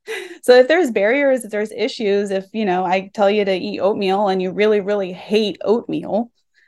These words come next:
then just being open and sharing that. In terms of tracking, um, I really, really love when people track their food intake.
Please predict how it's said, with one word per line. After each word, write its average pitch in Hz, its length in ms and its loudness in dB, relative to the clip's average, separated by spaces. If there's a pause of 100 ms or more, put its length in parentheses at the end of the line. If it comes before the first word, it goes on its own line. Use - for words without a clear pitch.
(680)
then 202 120 4
just 196 320 -4
being 208 220 0
open 170 260 0
and 170 120 4
sharing 175 240 -4
that. 170 260 -4 (380)
In 220 120 0
terms 269 200 6
of 175 80 -4
tracking, - 640 -4 (300)
um, 196 360 4
I 202 120 0
really, 226 480 4
really 233 260 4
love 202 200 4
when 202 120 -4
people 185 600 -4
track - 260 -4
their 180 120 -2
food 185 400 -4
intake. 269 640 2